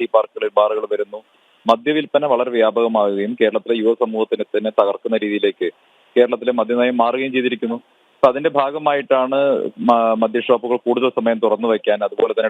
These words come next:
ഡ്രൈ ഡേ ഒഴിവാക്കാൻ ഇത്തരത്തിലുള്ള തീരുമാനങ്ങളൊക്കെ ഉണ്ടാകുന്നത്. ഇത് കേരളത്തിലെ സമൂഹത്തെ കൂടുതൽ ബാധിക്കും. ഡൽഹിയിലും, ഡൽഹിയിലും ഇത് തന്നെയാണ് ചെയ്തത്. സ്വകാര്യ മേഖലയ്ക്ക് ബീവറേജസ് ഔട്ട്ലെറ്റുകൾ കൊടുത്തു. പുലർച്ചെ മൂന്ന് മണി വരെ അവിടെ ഈ ഔട്ട്ലെറ്റുകൾ തുറന്നു വയ്ക്കാൻ അനുവാദം നൽകി.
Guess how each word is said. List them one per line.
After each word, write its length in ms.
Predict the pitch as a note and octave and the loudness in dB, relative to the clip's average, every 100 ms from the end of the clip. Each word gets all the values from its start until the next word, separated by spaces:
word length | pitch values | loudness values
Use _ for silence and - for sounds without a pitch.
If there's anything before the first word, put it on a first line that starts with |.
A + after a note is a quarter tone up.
| G#2+ | 2
ഡ്രൈ 180 | G#2+ A2 | 0 2
ഡേ 120 | A#2 | 2
ഒഴിവാക്കാൻ 500 | G#2+ G#2 A2 - A2 | 2 2 2 2 -4
ഇത്തരത്തിലുള്ള 420 | - - - - C3 | -4 -6 -4 -6 -8
തീരുമാനങ്ങളൊക്കെ 560 | B2+ C3+ C#3 C#3 - | -2 -2 -2 -4 -6
ഉണ്ടാകുന്നത്. 480 | A#2 G#2 G2 G2+ D3 _ _ _ - | 0 0 0 -8 -20 _ _ _ -12
ഇത് 60 | - E3+ | -2 2
കേരളത്തിലെ 320 | D#3 D#3+ D#3+ | 2 0 0
സമൂഹത്തെ 380 | C#3+ C3 C3+ D3 | 0 0 0 0
കൂടുതൽ 340 | C#3 B2+ C#3 C3 | -2 0 0 2
ബാധിക്കും. 500 | A#2+ G#2+ G2+ B2 - _ - A2+ | 0 0 -8 -12 -18 _ 0 2
ഡൽഹിയിലും, 300 | C3+ D3+ D#3 | 2 -4 -2
ഡൽഹിയിലും 540 | G#2+ A2 A#2+ C#3 D#3 | 0 0 0 -4 0
ഇത് 120 | D3 | 0
തന്നെയാണ് 240 | E3 E3 D#3+ | 2 0 0
ചെയ്തത്. 260 | D#3 D3 | 0 -2
സ്വകാര്യ 420 | C3+ A#2+ B2+ C3 | 0 2 2 0
മേഖലയ്ക്ക് 560 | C3 B2+ B2 B2 G#2+ A#2+ | -2 -2 0 -2 -2 -4
ബീവറേജസ് 420 | A2+ A2+ B2 B2+ A#2+ | -4 -8 -10 -4 -4
ഔട്ട്ലെറ്റുകൾ 440 | A2 A#2 A#2+ A2+ | -4 -8 -10 -12
കൊടുത്തു. 280 | A2 G#2+ A#2 A#2 _ _ - | -10 -10 -14 -20 _ _ 0
പുലർച്ചെ 240 | A#2 C3+ | 2 2
മൂന്ന് 320 | B2 A#2 C3 | -2 0 0
മണി 160 | C3+ B2 | 0 2
വരെ 160 | A#2+ A#2 | 2 2
അവിടെ 460 | A2+ A#2 A#2 G#2+ | 2 2 0 -2
ഈ 140 | - A#2 | 2 2
ഔട്ട്ലെറ്റുകൾ 400 | G#2+ B2 B2 B2 | 2 -2 -2 0
തുറന്നു 220 | A2+ A2 A#2+ | 0 0 -2
വയ്ക്കാൻ 200 | B2 A2+ | 0 -2
അനുവാദം 300 | G#2 A#2 A#2 | -2 -6 -6
നൽകി. 280 | A2 - | -10 -10